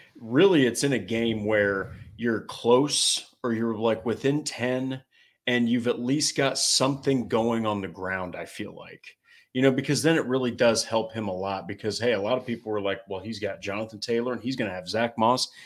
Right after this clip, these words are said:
He is gonna punch the Jags in the mouth." And like we talked about, there weren't a lot of outside runs when there may have,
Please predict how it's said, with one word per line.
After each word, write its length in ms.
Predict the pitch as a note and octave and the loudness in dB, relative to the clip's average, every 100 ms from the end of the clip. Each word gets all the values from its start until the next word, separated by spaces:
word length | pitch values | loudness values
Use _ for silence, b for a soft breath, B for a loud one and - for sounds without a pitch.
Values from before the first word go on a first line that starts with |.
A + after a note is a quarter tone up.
| B - | B 4
He 100 | C#3+ | 4
is 100 | - | 4
gonna 160 | A2 | -2
punch 560 | - - C3+ - - - | -2 0 0 0 -4 -4
the 120 | A#2 | -4
Jags 420 | A2+ A#2+ A#2+ G#2 | 0 0 0 -2
in 180 | A#2+ G#2+ | -4 -4
the 80 | F2+ | -4
mouth." 560 | F2 A2+ A2 D#2 - | -2 0 0 -2 -8
And 160 | F#2+ G#2+ | -4 0
like 180 | G#2+ - G#2+ | 0 -2 -2
we 140 | C3+ | -2
talked 380 | - C3 D#3 - | 2 2 2 -2
about, 280 | G2 F#2+ - b b b | -4 -2 -4 b b b
there 100 | A2+ | -2
weren't 300 | F#2+ A#2 C#3+ | 0 2 2
a 20 | B2 | 4
lot 200 | A#2+ B2 | 4 6
of 100 | A#2 | 6
outside 440 | - - A#2+ G2+ | 4 6 6 6
runs 440 | F#2+ B2 A2+ G#2 | 4 4 4 2
when 160 | G#2 G2+ | 0 0
there 100 | F#2+ | 0
may 280 | G2+ B2+ E3+ | 2 4 4
have, 140 | G2+ | 0